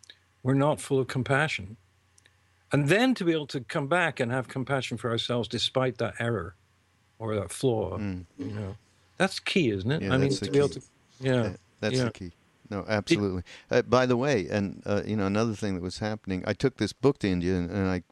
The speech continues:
Speaker 2: I gave you the title of it the other day, uh, Tirthan Sogyal, uh, an incredible biography of a, uh, an adept yogi, uh, from, uh, um, who died in nineteen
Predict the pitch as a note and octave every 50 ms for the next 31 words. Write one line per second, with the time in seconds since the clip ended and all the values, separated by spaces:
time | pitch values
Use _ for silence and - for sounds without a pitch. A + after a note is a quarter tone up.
0 | - - F2+ F2+ E2+ F#2 F#2+ F#2 F2 F#2 F2 F2 F2 - - G#2+ G2+ A2+ A#2 G#2+
1 | F2 D#2+ E2 - - D#2 E2+ E2+ E2+ E2+ E2 F#2+ G#2 G#2+ G2 F#2 - - - -
2 | - - - - - - - _ - - G#2 F#2+ - - - A#2+ A2 - - A2
3 | G#2+ G2+ F#2 - - - A2 G#2+ A2 G2+ F2+ D#2+ D#2 D#2 D#2+ D#2+ - - - -
4 | G2+ F#2 F2+ E2 F#2+ G2 F#2 F2+ F2 - - - G2 F#2 F2+ F2 F2 D#2+ D#2+ F#2
5 | F#2+ F#2 F#2 F#2+ F2+ F#2 E2+ - - F#2 F2+ F2 E2+ D#2 E2+ E2+ E2 E2 E2 D#2+
6 | D#2+ E2 E2 D#2 D#2 _ - - - - - - - _ _ - A#2 G#2 G2 -
7 | _ - G#2+ G#2 G2+ F#2 F#2 E2 E2 _ - - - - G#2 G2 G2 F#2+ F#2+ E2+
8 | E2+ E2+ E2+ D#2+ - - - F#2+ F2 F2 E2+ - - - - - F#2+ F2+ F2 F2
9 | E2+ E2 D2 - - F#2 F2 F2 E2+ E2+ D#2+ - - - - - A2 G2+ G2+ F#2
10 | F2+ E2+ E2+ E2+ E2+ E2 D#2 - _ _ _ _ _ _ _ - - - A2 G2+
11 | F2 - _ _ - - G#2+ G#2 G#2 G2+ G2 F#2 F2+ F2+ F2+ F2+ F#2+ F#2+ F#2+ -
12 | - - - G#2 G2 F#2